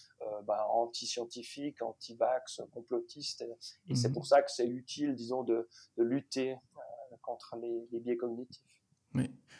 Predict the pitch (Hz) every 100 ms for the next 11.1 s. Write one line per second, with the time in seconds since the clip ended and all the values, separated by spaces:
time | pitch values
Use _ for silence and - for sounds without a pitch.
0 | - _ - 123 127 123 123 113 107 113
1 | 113 120 - 120 120 120 123 123 123 131
2 | 123 131 - 120 117 - 120 117 127 127
3 | 123 135 - - 131 - 123 113 123 123
4 | 120 117 113 127 120 123 123 123 - 113
5 | 123 120 123 123 123 123 - - - -
6 | - - - 131 127 139 110 131 117 117
7 | - 127 123 127 143 139 120 123 120 123
8 | 127 131 120 120 117 123 117 123 - -
9 | 151 - 131 - 120 117 120 120 127 123
10 | 127 131 120 120 - 120 120 120 117 151
11 | -